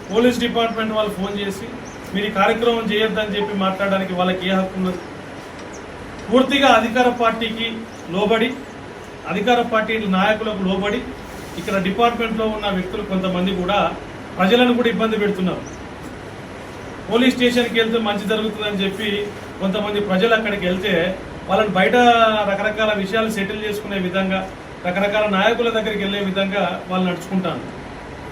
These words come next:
పోలీస్ డిపార్ట్‌మెంట్ వారు ప్రేక్షక పాత్ర వహిస్తున్నారు. ముఖ్యంగా ఇవాళ ఈ కార్యక్రమం, ఈ ప్రెస్ మీట్ పెట్టింది, ఈ రేషన్ షాపుల దగ్గర మనిషికి ఎన్ని కిలోలు కేంద్ర ప్రభుత్వం ఇస్తున్నది, ఎన్ని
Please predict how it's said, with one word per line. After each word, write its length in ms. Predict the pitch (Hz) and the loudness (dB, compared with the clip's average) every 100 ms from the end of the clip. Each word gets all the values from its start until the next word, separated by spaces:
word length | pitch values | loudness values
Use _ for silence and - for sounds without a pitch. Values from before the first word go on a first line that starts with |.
| - - - - - - - - - - - - - - - 170 | -12 -12 -14 -14 -14 -12 -12 -12 -12 -12 -12 -12 -12 -14 -10 2
పోలీస్ 320 | 226 262 269 240 | 6 6 6 2
డిపార్ట్‌మెంట్ 540 | 240 233 226 220 214 202 202 | 2 2 2 -2 0 -2 0
వారు 200 | 185 185 - - - | 2 2 0 -6 0
ప్రేక్షక 360 | 202 202 226 220 208 | 0 2 0 0 0
పాత్ర 200 | 196 214 196 | -2 0 0
వహిస్తున్నారు. 640 | 185 - 175 160 156 180 185 - - - - - - - | 0 0 -4 -2 -2 -4 -4 -10 -12 -14 -12 -12 -12 -14
ముఖ్యంగా 380 | _ 240 254 262 254 226 | _ 6 8 8 8 4
ఇవాళ 240 | 226 226 220 | 4 4 4
ఈ 20 | - 196 | 2 4
కార్యక్రమం, 460 | 190 208 226 226 226 | 4 4 2 2 0
ఈ 40 | 185 | 0
ప్రెస్ 220 | 180 175 214 | 0 -2 -2
మీట్ 160 | 185 180 | -2 -2
పెట్టింది, 340 | 190 190 233 240 - - - - - - - - 180 | 0 0 0 -4 -8 -10 -10 -10 -10 -10 -12 -10 0
ఈ 40 | 185 180 | 2 4
రేషన్ 360 | 202 214 214 208 | 2 2 2 2
షాపుల 240 | 196 196 190 | 2 4 0
దగ్గర 220 | 185 190 185 175 - - - - 160 | 2 4 4 2 -4 -14 -14 -10 -2
మనిషికి 380 | 185 202 - 220 196 | 0 0 -4 0 2
ఎన్ని 140 | 190 - | 2 0
కిలోలు 300 | 208 208 202 202 185 | 2 4 4 0 2
కేంద్ర 220 | 185 190 | 0 2
ప్రభుత్వం 360 | 185 185 185 180 175 | 0 -2 -2 -4 -4
ఇస్తున్నది, 400 | - 170 170 202 - - - - - | -6 -6 -4 -6 -10 -12 -12 -12 -6
ఎన్ని 140 | 165 | 0